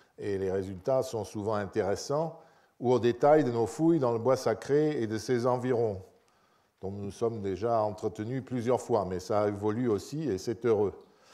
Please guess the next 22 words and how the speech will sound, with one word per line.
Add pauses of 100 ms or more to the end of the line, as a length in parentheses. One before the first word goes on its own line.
(320)
Nous
avons
aussi
examiné
des
documents
qui
mettent
en
évidence (160)
la
manière
dont
l'empereur
Claude (540)
a
mis
en
œuvre
ses
réformes
religieuses,